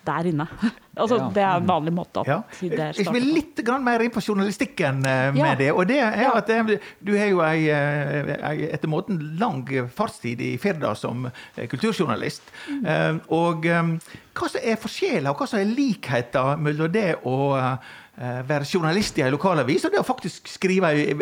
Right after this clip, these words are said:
Speaker 3: ei bok som kommer ut med stive permer?
Speaker 1: Hmm. Ja, altså, i lokalavis så skal det jo gå litt fort, da.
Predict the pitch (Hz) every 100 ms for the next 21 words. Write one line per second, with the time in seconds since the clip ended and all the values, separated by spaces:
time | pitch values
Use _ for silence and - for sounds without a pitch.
0 | 156 151 175 143 135 160 147 156 135 -
1 | 135 135 110 110 113 - - - _ _
2 | - - - - - - - 294 214 165
3 | 160 _ _ _ - - - - 226 -
4 | 226 240 - _ _ _ _ - 226 240
5 | - 190 165 196 240 214 185 190 196 170
6 | 160 160 - 175 - 294 - 320